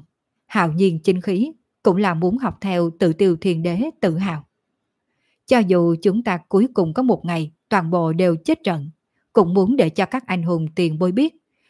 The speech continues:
bọn họ không có tịch mịch. Cõi đời này vẫn có nhất bang hào hán tử khác đi cùng với bọn họ." Quỷ Hồi Thiên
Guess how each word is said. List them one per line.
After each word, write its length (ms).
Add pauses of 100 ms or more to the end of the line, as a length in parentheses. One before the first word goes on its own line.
(120)
bọn 180
họ 300
không 320
có 100
tịch 220
mịch. 160 (580)
Cõi 200
đời 140
này 300 (200)
vẫn 240
có 80
nhất 320
bang 240
hào 220
hán 220
tử 160
khác 260 (160)
đi 260
cùng 280
với 120
bọn 160
họ." 260 (1200)
Quỷ 160
Hồi 180
Thiên 320